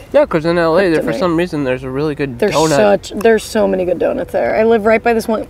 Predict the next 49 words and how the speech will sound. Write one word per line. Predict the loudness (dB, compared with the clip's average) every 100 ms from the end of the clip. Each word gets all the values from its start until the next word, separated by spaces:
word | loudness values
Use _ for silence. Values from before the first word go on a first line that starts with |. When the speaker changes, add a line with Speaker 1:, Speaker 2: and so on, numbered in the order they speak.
| -6
Speaker 2:
this | -6
place | -4 -6
called, | -2 -2 -2 -4
place | -6 -6
called | -4 -4
Ms. | -2 -4 -4 -6
Donut, | -6 -4 -4 -4 -8 -20 -20 -20 -10
and | -4 -2
it's, | -4 -2
like, | 0 0 -2 -6
if | -6
you | -2
go | 0 2
there | 0
at | -2
midnight, | -4 -4 -2 -2 -2
the |
guy's | -2 -2 -4
making | -6 -6 -6
them | -6
fresh, | -6 -6 -6 -6
and | -10
you |
can | -8 -6
get | -6
them | -6 -8
out | -6
the | -4
little, | -4
like, | -4 -8
side | -10 -8 -8
window, | -6 -4 -4 -4
and | -6 -10
it's, | -18 -20 -20
ugh. | -18 -18 -20 -20 -20 -20 -20 -16
Speaker 1:
Oh | -14
man, | -12 -10 -8
that | -8
Speaker 2:
Great. | -6 -6
Speaker 1:
does | -6
sound | -12 -12
good. | -12 -12 -14 -20 -20 -20 -20 -20 -20 -8
Speaker 2:
But | -4 0
the |
idea | 2 4 2
behind | 2 2 2 4
this | 2 2
thing | 0 0
is, | 0 0 0 -2